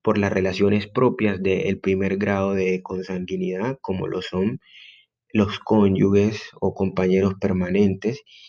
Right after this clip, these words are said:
y a este nivel le corresponde un tope indemnizatorio de cien salarios mínimos legales mensuales vigentes. En el segundo nivel está la estableción, la relación, perdón,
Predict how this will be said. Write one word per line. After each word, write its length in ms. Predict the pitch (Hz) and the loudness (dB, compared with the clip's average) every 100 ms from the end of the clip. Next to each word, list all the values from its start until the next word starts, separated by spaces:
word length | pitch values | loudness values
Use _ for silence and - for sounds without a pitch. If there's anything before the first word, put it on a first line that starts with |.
| - - | -20 -2
y 140 | 107 | 2
a 120 | 98 | 2
este 260 | 98 - 117 | 0 2 4
nivel 460 | 117 113 101 127 - _ _ _ _ | 6 4 4 2 -4 _ _ _ _
le 160 | 107 107 | -2 -2
corresponde 840 | - 104 101 - 110 98 101 117 | -2 -4 -4 -4 -2 0 0 -2
un 180 | 110 101 | -2 -2
tope 260 | 107 - 107 | -2 0 0
indemnizatorio 960 | 101 101 98 95 104 107 98 98 117 - | 2 0 0 -2 -2 0 0 0 -2 -6
de 240 | - 95 95 | 0 0 0
cien 560 | 95 143 143 127 117 | -4 -2 0 2 -2
salarios 640 | 113 101 95 98 98 98 107 | -4 -4 0 0 0 -2 0
mínimos 480 | 104 101 95 92 | 2 2 0 -4
legales 460 | 95 90 92 95 95 | -4 -2 0 -2 -2
mensuales 500 | 95 92 98 95 92 | -6 -4 -2 -2 0
vigentes. 560 | 95 104 123 113 98 95 _ - - _ _ _ _ | 0 2 2 2 -4 -10 _ -20 -20 _ _ _ _
En 120 | - 120 | 0 2
el 100 | 110 | 4
segundo 460 | 117 113 131 143 | 4 4 4 4
nivel 440 | 127 98 101 117 - _ _ _ - - _ _ _ _ _ _ _ | 4 4 4 0 -4 _ _ _ -20 -20 _ _ _ _ _ _ _
está 880 | 107 98 - 95 95 95 101 117 - | -8 -8 -4 -2 0 0 0 0 -2
la 180 | 104 | -4
estableción, 1000 | 98 - 95 95 95 - 98 95 98 113 - | -4 -2 0 0 -2 -4 0 2 2 -2 -4
la 160 | 107 101 | 0 0
relación, 540 | 101 95 90 107 92 | 2 -2 -2 -2 -2
perdón, 480 | 98 92 92 107 131 | -4 -4 -2 -4 -6